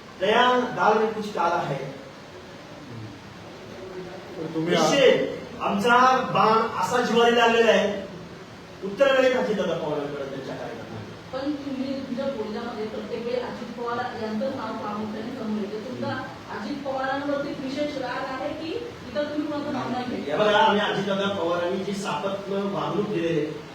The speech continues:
Speaker 1: मला एक सांगा, मी अजितदादा पवारांवर, अजितदादा पवारांवर बोलतोय असं तुम्ही म्हणता, कारण हाऊसमध्ये उत्तर कोणी दिलं हो? अजितदादा पवारांनीच ना. मग जबाबदार कोण आहे? अजितदादा पवारच ना.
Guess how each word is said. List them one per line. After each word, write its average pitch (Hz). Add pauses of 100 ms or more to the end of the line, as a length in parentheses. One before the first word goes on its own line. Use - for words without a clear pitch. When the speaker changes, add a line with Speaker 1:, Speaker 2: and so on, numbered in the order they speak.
Speaker 1:
मला 254
एक 262
सांगा, 226
मी 240
अजितदादा 214
पवारांवर, 208
अजितदादा 208
पवारांवर 190
बोलतोय 180
असं 180
तुम्ही 180
म्हणता, 156 (880)
कारण 254
हाऊसमध्ये 285
उत्तर 294
कोणी 294
दिलं 269
हो? 247 (1400)
अजितदादा 262
पवारांनीच 240
ना. 302 (560)
मग 220
जबाबदार 240
कोण 247
आहे? - (1500)
अजितदादा 247
पवारच 262
ना. -